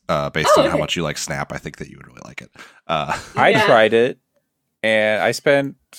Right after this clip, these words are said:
Speaker 3: a couple, couple hours this week playing Magic the Gathering. Uh, how much
Speaker 1: Mm-hmm.
Speaker 3: time did I put into it according to Steam? Uh, four point two hours. Nice.
Speaker 1: Yeah.
Speaker 3: Uh,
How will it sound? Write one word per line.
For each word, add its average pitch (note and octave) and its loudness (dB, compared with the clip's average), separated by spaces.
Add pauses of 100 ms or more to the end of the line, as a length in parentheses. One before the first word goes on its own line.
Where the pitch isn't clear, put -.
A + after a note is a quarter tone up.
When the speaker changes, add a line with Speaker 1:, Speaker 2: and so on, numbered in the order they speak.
Speaker 3:
a B2+ -20 (140)
couple, C#3+ -6
couple D3+ -8
hours D3+ -4
this - -20
week F3 -18
playing F#3 -12
Magic F3 -10 (120)
the - -20
Gathering. F3+ -10
Uh, A#2 -8
how D#3 -4
much D3+ -6
Speaker 1:
Mm-hmm. - -10
Speaker 3:
time G2+ -2
did G2 -6
I E2+ -2 (160)
put F2+ -8
into E2+ -12
it - -10
according - -12 (140)
to - -16 (560)
Steam? D#2+ -10
Uh, B2 -6
four F3+ 0
point F3+ -4
two D#3+ -2
hours. D3+ 2
Nice. D#3+ -6 (1500)
Speaker 1:
Yeah. B2 -4
Speaker 3:
Uh, A2 -4